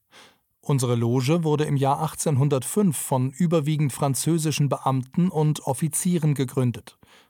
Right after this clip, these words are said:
Nach den dunklen Zeiten im Nationalsozialismus ist die aktuelle Flutkatastrophe die schlimmste Erfahrung, die unsere Loge in den mehr als zweihundertfünfzehn Jahren ihres Bestehens erleben musste.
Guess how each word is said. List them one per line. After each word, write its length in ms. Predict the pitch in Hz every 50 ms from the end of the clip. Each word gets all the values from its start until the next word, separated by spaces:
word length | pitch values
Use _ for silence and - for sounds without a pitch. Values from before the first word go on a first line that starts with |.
| _ _
Nach 160 | - 135 117
den 160 | - - 127
dunklen 380 | 117 135 156 180 - - 160 143
Zeiten 460 | - - 127 127 127 127 - 156 151
im 100 | 147 147
Nationalsozialismus 1200 | 139 135 127 - - 143 139 127 123 127 123 131 139 131 - - 139 135 135 127 - 170 196 202 -
ist 380 | 160 160 - - - - - -
die 140 | 139 139
aktuelle 460 | - 156 143 - - 175 160 151 147 131
Flutkatastrophe 960 | - - 151 147 139 - - 143 143 - 151 131 - - 156 156 151 - 180
die 100 | 151 139
schlimmste 440 | - - 151 180 202 185 - - 170
Erfahrung, 680 | 160 151 127 - - 131 127 131 123 135 170 190 185 151
die 160 | 156 156 160
unsere 360 | 160 151 156 147 151 139 143
Loge 380 | 131 131 135 151 175 160 165 170
in 160 | 151 156 147
den 160 | 139 143 139
mehr 180 | 139 143 147 147
als 240 | 143 135 - - -
zweihundertfünfzehn 960 | - - 151 160 170 151 160 170 147 127 - - 156 147 - - - 156 139
Jahren 400 | 131 131 127 131 131 123 135 143
ihres 300 | 143 139 131 131 113 -
Bestehens 720 | - 135 120 - - - 139 127 123 120 117 110 - - -
erleben 420 | - 151 156 160 165 156 139 139
musste. 400 | 131 120 113 107 - - - -